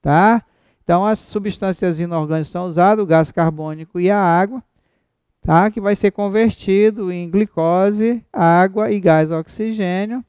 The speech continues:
e, é, e pra fazer isso precisa da clorofila, ok? Então, vamos lá pra fotossíntese. Quem faz fotossíntese? Quem realiza? As plantas,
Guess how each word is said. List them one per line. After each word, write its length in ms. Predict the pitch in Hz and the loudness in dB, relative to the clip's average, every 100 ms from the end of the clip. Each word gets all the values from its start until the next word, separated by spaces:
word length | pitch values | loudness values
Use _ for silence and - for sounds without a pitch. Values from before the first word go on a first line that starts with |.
| _ _ _ _ | _ _ _ _
e, 500 | 190 214 220 233 254 262 _ _ _ _ - | 4 6 8 6 4 0 _ _ _ _ 2
é, 640 | 180 180 175 175 175 175 | 6 8 6 6 6 4
e 60 | 180 | 2
pra 180 | 190 196 | 0 0
fazer 300 | 202 214 208 | 2 4 4
isso 120 | 190 | 2
precisa 320 | - 214 202 | -4 0 2
da 140 | 202 | 2
clorofila, 640 | 202 202 226 - 143 - - _ _ - | 0 -2 -4 -4 -10 -12 -16 _ _ -2
ok? 360 | 175 226 294 - _ _ _ _ _ _ - | 4 4 4 -4 _ _ _ _ _ _ -2
Então, 140 | 180 | 0
vamos 300 | 214 226 214 | 2 0 4
lá 200 | 180 156 | 4 4
pra 160 | 180 180 | 2 -2
fotossíntese. 840 | 190 180 220 240 - 139 - - | -4 -4 -4 -6 -6 -8 -10 -4
Quem 160 | 202 220 | 0 0
faz 360 | 214 196 185 | 4 4 4
fotossíntese? 760 | 202 190 214 214 - 139 135 - | 0 -4 -4 -6 -6 -8 -10 -8
Quem 180 | 180 185 | -2 2
realiza? 560 | 202 196 165 127 151 | 2 4 2 2 -2
As 160 | 160 - | -4 -4
plantas, 800 | - 160 151 165 190 269 - | -2 2 2 0 -4 -6 -8